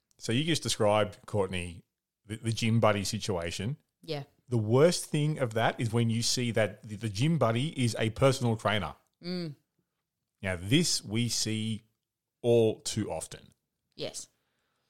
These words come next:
Speaker 1: So when you see this winging and happening under the supervision of a P T, like, I'm not gonna get too caught up in it here. Needless to say,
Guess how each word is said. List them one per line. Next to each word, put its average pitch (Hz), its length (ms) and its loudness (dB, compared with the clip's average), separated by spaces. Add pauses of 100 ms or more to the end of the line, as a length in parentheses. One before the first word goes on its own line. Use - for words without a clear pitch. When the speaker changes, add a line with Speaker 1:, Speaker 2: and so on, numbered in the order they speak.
(320)
Speaker 1:
So - 140 -4
when 135 160 4
you 165 80 6
see 135 320 4
this 107 220 0
winging 117 380 4
and 95 80 2
happening 107 360 2
under 104 160 0
the 90 80 -4
supervision 107 520 -2
of 92 80 -2
a 92 60 -6
P 107 240 -2
T, 110 500 -2 (1080)
like, 92 120 -6
I'm 110 80 2
not 127 80 2
gonna 107 160 2
get 101 160 -2
too 104 500 -2 (240)
caught 101 240 0
up 110 160 4
in 113 80 2
it 95 100 -2
here. 92 380 -4 (120)
Needless 120 480 0
to 110 60 -2
say, 95 540 0